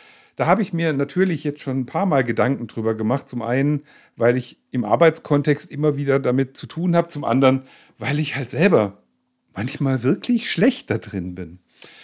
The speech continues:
Und da habe ich mir überlegt, ja, woran erkenne ich denn, dass ich gestresst bin, dass es zu viel wird, dass vielleicht die Tankanzeige, die berühmte Tankanzeige, die man in der Resilienz so oft bemüht,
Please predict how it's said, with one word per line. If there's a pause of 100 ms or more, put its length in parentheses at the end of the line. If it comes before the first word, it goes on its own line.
(360)
Und (1600)
da
habe
ich
mir
überlegt,
ja,
woran
erkenne
ich
denn, (600)
dass
ich (680)
gestresst
bin,
dass
es
zu
viel
wird,
dass
vielleicht (500)
die (120)
Tankanzeige,
die
berühmte
Tankanzeige,
die
man (200)
in
der
Resilienz
so
oft
bemüht,